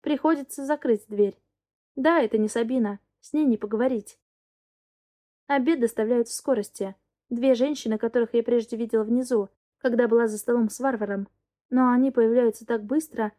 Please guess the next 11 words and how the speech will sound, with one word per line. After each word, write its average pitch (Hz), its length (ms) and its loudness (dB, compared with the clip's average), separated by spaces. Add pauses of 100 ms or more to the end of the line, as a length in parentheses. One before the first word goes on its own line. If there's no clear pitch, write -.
(140)
и 254 100 -4
делают 233 360 2
всё - 180 -2
настолько 240 380 -2
стремительно, 226 720 -2 (220)
что 285 220 0
задержать 254 520 -4
их - 100 -14
не 226 120 -2
представляется 240 680 -4
возможным. 226 520 -4